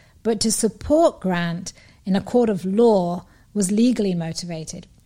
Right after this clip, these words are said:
Philip Vanas's statement was intended to influence the prosecution investigation, and the concealing of facts and withholding of evidence was intended to influence both criminal and civil trials.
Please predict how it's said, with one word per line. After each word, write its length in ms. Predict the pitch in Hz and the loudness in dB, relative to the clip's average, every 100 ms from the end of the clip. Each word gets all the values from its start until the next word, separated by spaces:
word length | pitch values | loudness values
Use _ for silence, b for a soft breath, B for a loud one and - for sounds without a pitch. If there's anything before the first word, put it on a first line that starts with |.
| _ | _
Philip 320 | - 254 277 269 | 0 4 4 4
Vanas's 500 | 214 208 214 254 - | 0 0 -2 -4 -2
statement 520 | 196 190 185 190 - | -2 -4 -4 -8 -6
was 140 | 202 | -4
intended 680 | 196 180 - 247 269 196 175 | -2 -2 -2 -2 0 -4 -4
to 120 | 185 - | -8 -2
influence 560 | 247 247 - 185 185 - | -2 0 -2 -4 -4 -6
the 100 | - | -6
prosecution 640 | 220 226 240 - 190 208 | -6 -6 -6 -6 -6 -4
investigation, 840 | 185 175 - 190 175 175 - 175 - b b 202 | -6 -6 -10 -10 -8 -8 -10 -12 -14 b b -4
and 140 | 190 | -2
the 60 | 190 | 0
concealing 640 | 196 185 - 240 247 240 - | -2 -2 0 2 2 -2 -6
of 100 | 190 | -12
facts 520 | - 226 - - - 196 | -4 -4 -4 -10 -10 -4
and 100 | 180 | -4
withholding 500 | 175 - 233 247 233 | -4 -4 -2 0 -2
of 120 | 190 | -2
evidence 520 | 180 180 180 196 - b b b | -8 -6 -6 -6 -10 b b b
was 200 | 196 190 | -2 0
intended 580 | 196 180 220 226 208 175 | 0 0 0 0 0 -2
to 100 | 185 | -4
influence 580 | 190 185 - 190 175 180 | -2 -4 -2 -4 -4 -6
both 380 | - 196 220 - | -4 -2 -2 -4
criminal 500 | - 185 165 165 165 - | -4 -2 -2 -6 -10 -6
and 180 | 185 170 | -6 -4
civil 360 | - 156 160 | -6 -6 -8
trials. 680 | 160 170 160 170 - - | -8 -12 -12 -12 -10 -10